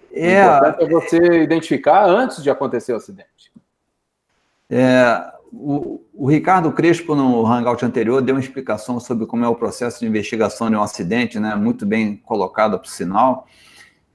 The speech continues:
Speaker 1: E eu também tenho esse curso de formação de investigação, mas eu tenho que confessar aqui publicamente, eu, é, fiz uma ou outras investigações grandes na época que eu trabalhava lá na Varig, mas eu particularmente acredito e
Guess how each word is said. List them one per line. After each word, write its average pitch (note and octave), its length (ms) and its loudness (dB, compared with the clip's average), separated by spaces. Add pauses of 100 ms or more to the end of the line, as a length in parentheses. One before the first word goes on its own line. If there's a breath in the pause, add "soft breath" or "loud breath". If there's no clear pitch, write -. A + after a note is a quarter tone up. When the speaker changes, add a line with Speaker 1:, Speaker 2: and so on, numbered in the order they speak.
Speaker 1:
E G2+ 160 -6
eu A2+ 100 2
também A#2+ 400 0
tenho A2+ 140 -2
esse A2+ 200 -8
curso A2 260 -8
de F#2 60 -20
formação A2 460 -2
de G#2+ 60 -4
investigação, G#2+ 960 -4
mas C3+ 160 0
eu E3 80 2
tenho F3+ 220 -4
que - 60 -12
confessar D3+ 580 -2
aqui C3 200 -4
publicamente, G#2+ 920 -4
eu, D3 540 2 (520 soft breath)
é, B2+ 160 -4
fiz E3+ 540 -4
uma D#3+ 280 0
ou D3 100 4
outras D3 420 4
investigações A#2+ 880 -2
grandes G#2+ 480 -2
na G#2 140 -4
época G#2 240 -8
que - 60 -18
eu F2+ 40 -12
trabalhava F#2+ 480 -2
lá F#2 140 -4
na F2+ 120 -4
Varig, A2 480 -2 (680)
mas A#2+ 400 2
eu D#3+ 140 4
particularmente C3 720 -2
acredito B2+ 800 -6
e G#2 100 -10